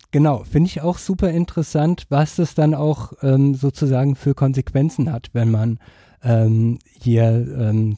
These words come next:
das so fasst, weil das ist natürlich dann auch implizit ein starkes Argument, ähm, wenn's um die Frage geht, wo soll die Lehramtsausbildung stattfinden,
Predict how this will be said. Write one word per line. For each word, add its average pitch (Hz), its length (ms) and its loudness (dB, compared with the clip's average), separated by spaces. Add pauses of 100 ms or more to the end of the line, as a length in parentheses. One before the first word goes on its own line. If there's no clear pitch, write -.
das 113 240 -2
so 104 200 -2
fasst, - 460 -8
weil 107 140 -4
das - 380 -2 (320)
ist - 180 -4
natürlich 151 420 0
dann 139 180 0
auch 135 180 0
implizit - 960 -4
ein 139 400 2 (220)
starkes 131 560 -2
Argument, 131 840 0
ähm, 127 560 0 (600)
wenn's 123 220 0
um 135 100 2
die 127 100 0
Frage 120 420 -2
geht, 127 380 0
wo 127 160 2
soll 135 220 4
die 131 120 0
Lehramtsausbildung 117 1200 -2
stattfinden, 107 840 -12